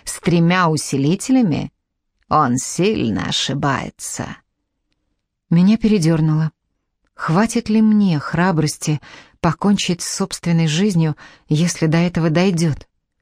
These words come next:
Собрав все усилия, я смогу разрушить каньон,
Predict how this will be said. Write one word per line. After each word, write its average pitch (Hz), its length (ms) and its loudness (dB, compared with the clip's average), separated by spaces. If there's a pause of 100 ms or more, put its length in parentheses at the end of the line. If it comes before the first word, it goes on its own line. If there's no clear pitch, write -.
(560)
Собрав 170 480 0
все - 200 -2
усилия, 156 580 0 (500)
я 170 420 0 (340)
смогу 170 360 0
разрушить 160 500 -2
каньон, 175 480 0